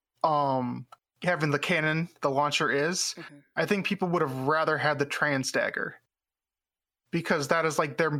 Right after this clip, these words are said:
Speaker 1: their go-to sidearm besides the swords that they all have.
Speaker 2: I see.
Speaker 1: Like, you think of that before you think of the launcher.
Speaker 2: I see. Okay.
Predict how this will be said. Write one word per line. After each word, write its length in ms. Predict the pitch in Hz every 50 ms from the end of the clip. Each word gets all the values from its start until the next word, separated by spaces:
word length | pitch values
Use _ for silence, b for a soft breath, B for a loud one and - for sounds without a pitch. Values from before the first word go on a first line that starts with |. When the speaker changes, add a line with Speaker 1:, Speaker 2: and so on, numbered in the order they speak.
| 127 135
Speaker 1:
their 180 | 139 156 151
go-to 440 | 143 131 151 151 143 143 - 160 147
sidearm 680 | 131 - - 151 127 143 139 143 147 151 151 151 160 156 -
besides 340 | - 147 - 160 143 139 135 -
the 60 | 139
swords 440 | - - 139 135 135 151 156 - -
that 120 | 147 127
they 80 | 143 135
all 180 | 131 131 131
have. 200 | 135 139 139 139
Speaker 2:
I 40 | 165
see. 260 | 180 - - 135 127 - _ _ _ _ _ _ _ _ _ _ _ _ _ _ _ -
Speaker 1:
Like, 200 | - 175 170 170
you 100 | 185 180
think 240 | 165 - 233 214 -
of 140 | 196 156 143
that 240 | 170 170 170 156 147
before 260 | 160 143 - 180 165
you 140 | 156 147 143
think 180 | - 175 147
of 100 | 147 139
the 60 | - 139
launcher. 400 | 131 127 120 120 127 - - -
Speaker 2:
I 120 | 165 151
see. 260 | 139 - - 104 95 - _ _ _ _ _ _ _ _ _ _ _ _ _ _ _ _ _ _ _ _ _ _ _ - 427
Okay. 320 | 480 - 233 196 175 185